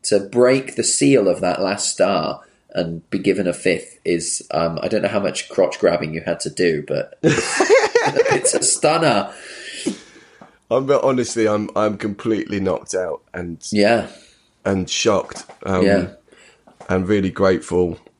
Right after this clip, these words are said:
Speaker 2: and, um, yeah, man, uh, it's, it's, it's really cool.
Speaker 1: Where can we come see you play?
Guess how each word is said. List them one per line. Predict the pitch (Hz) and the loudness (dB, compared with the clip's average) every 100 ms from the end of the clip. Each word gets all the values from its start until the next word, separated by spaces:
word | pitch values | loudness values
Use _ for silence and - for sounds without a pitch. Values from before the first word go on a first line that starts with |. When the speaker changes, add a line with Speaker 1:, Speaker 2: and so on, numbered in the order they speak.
| _ - | _ -6
Speaker 2:
and, | 90 90 87 | -4 -2 -2
um, | 90 87 85 - _ _ _ _ _ - _ _ _ _ | -2 -4 -6 -12 _ _ _ _ _ -20 _ _ _ _
yeah, | - 90 98 | -2 0 0
man, | 80 69 71 | -2 -4 -4
uh, | - | -4
it's, | 82 80 - - | -4 -4 -8 -8
it's, | 85 80 - _ - | -8 -8 -10 _ -16
it's | 90 - | -14 -10
really | 92 85 | -8 -8
cool. | 82 87 80 85 _ _ | -8 -8 -8 -10 _ _
Speaker 1:
Where | 120 127 147 | 2 2 2
can | 147 | -4
we | 151 | -4
come | 160 151 | -4 -4
see | 170 | -4
you | 156 | -4
play? | 156 151 185 - | -2 -2 -2 -6